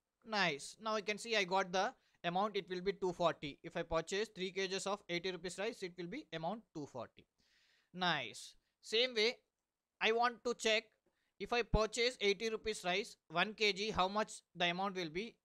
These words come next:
If I purchase two K Gs, how much amount it will be? Three K Gs, how much it will be? Four K Gs, how much it will,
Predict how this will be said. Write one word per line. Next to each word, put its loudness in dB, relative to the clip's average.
If -8
I 4
purchase -2
two -6
K 0
Gs, -2
how 0
much -6
amount -6
it -4
will -6
be? -2
Three -4
K 0
Gs, -2
how -4
much -4
it -8
will -10
be? -6
Four -4
K -4
Gs, -4
how -2
much -6
it -12
will, -10